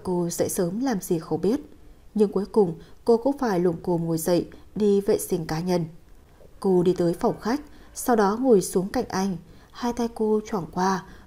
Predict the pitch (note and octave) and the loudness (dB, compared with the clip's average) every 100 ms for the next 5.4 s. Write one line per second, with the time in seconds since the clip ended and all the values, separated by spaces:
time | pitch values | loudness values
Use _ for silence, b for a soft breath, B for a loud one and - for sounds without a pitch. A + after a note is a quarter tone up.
0 | - F#3 E3+ F3+ - A3 A3 G#3 E3 E3 | 0 2 2 0 -2 -4 0 2 2 2
1 | F#3+ F3+ - G3+ B3 - G3 G3+ B B | -2 -2 -6 -4 -2 0 0 -2 B B
2 | B - G3 G#3 G#3 G#3+ - A3 G3+ G3+ | B -2 4 4 4 0 4 4 4 2
3 | G3 F#3+ G3 - F#3 G3+ E3 B B B | 2 2 -2 -2 -4 -4 -6 B B B
4 | - G3+ G#3 C#4+ - G3+ F3 E3 D#3+ F3+ | -4 -2 -2 -4 -4 -2 0 0 -2 -4
5 | A#3+ F#3 F3 D#3+ | -2 0 2 0